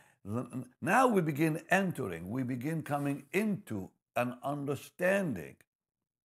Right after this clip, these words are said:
We begin living in that understanding of what the grace of God is all about.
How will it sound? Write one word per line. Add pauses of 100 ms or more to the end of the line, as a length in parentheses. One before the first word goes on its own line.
We
begin
living
in
that
understanding
of
what (260)
the
grace (100)
of
God (100)
is
all (100)
about.